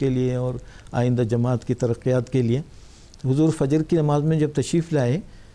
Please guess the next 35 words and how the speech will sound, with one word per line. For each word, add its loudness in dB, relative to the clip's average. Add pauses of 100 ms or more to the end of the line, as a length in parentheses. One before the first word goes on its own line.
(200)
हुजूर 4
ने 2 (200)
नमाज 0
में 2
सूरह 0
बुरूज 2
की 0 (500)
तिलावत 2
फरमाई। -4 (1000)
एक 2
रिवायत 2
यह 6
भी 4
है, 4
हुजूर 4
को 2
अल्लाह 4
ताला 2
ने 2
इल्हामन 2
बता 0
दिया 4
था -2
जो -2 (120)
सूरह 2
बुरूज 2
की 0
तिलावत 2
करना 0
है, -2
इससे -2
दिल 0
नरम 2
हो 0
जाएंगे। -8